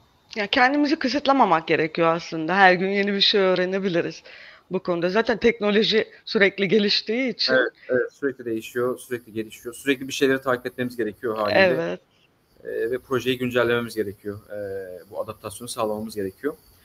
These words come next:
Speaker 2: Ee, Gülşah, aslında süremizin sonuna doğru geldik. Benim, e, bir sorum daha var. Şu an aktif olarak zaten kullanıyorsunuz bir süredir.
Speaker 1: Hı hı.
Speaker 2: Ee, dijital real contest testing platformu.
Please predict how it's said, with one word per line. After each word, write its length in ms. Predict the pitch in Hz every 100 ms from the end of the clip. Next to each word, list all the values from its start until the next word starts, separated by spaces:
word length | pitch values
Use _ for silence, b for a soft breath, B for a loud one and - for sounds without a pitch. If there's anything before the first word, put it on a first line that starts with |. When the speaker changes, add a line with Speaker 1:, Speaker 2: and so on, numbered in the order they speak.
| b b b b b _
Speaker 2:
Ee, 320 | - 127 127 127
Gülşah, 360 | 131 165 214
aslında 260 | 170 - 180
süremizin 340 | 170 180 185
sonuna 340 | 202 196 190 196
doğru 220 | 196 196
geldik. 220 | 196 208 - _
Benim, 300 | 185 196 196
e, 540 | 160 160 160 160 156 151 _
bir 120 | 175
sorum 380 | 202 - 180 185
daha 200 | 180 165
var. 120 | 131
Şu 200 | - -
an 100 | 156
aktif 360 | 131 151 - -
olarak 240 | 160 160
zaten 300 | 160 151 170
kullanıyorsunuz 800 | 165 151 147 139 - 110 - - - -
bir 60 |
süredir. 480 | 113 - 214 127 - -
Speaker 1:
Hı 60 |
hı. 140 | 277 226
Speaker 2:
Ee, 300 | 202 220 381 - - _ -
dijital 220 | - 120
real 180 | 113 110
contest 340 | 123 117 120 -
testing 300 | 120 - 113
platformu. 540 | 113 107 - 110 135